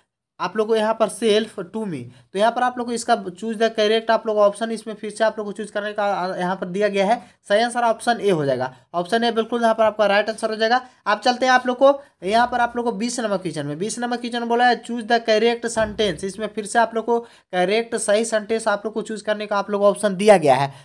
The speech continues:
तो इसमें जो कौन सा सेंटेंस दिया गया है जो सही है, तो यहाँ पर "I attempt that offer, offer"। ऑप्शन बी बिल्कुल यहाँ पर जो दिया गया है वो सही आंसर आप लोग को दिया गया है।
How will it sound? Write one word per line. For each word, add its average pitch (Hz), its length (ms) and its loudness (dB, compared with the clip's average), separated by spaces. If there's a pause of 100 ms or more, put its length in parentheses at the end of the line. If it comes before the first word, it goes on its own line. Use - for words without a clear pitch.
(120)
तो 196 60 -8
इसमें 233 220 -4
जो 240 80 -4
कौन 240 340 6
सा 247 160 4
सेंटेंस 226 460 -2
दिया 214 260 0
गया 214 160 2
है 220 100 4
जो 226 100 -2
सही 208 340 2
है, 127 200 -4 (220)
तो 196 60 -6
यहाँ 208 140 -2
पर 233 100 -4
"I 214 300 2
attempt 226 380 -4
that 220 160 8 (180)
offer, 190 340 2 (340)
offer"। 185 360 0 (640)
ऑप्शन 214 380 -4
बी 233 140 -4
बिल्कुल 233 340 -4
यहाँ 233 140 2
पर 220 140 -4
जो 196 120 -2
दिया 208 200 0
गया 208 160 0
है 220 100 6
वो 220 100 0
सही 233 340 0
आंसर 226 260 -2
आप 208 160 -2
लोग 202 80 -6
को 226 100 0
दिया 180 220 2
गया 135 200 0
है। 131 160 -4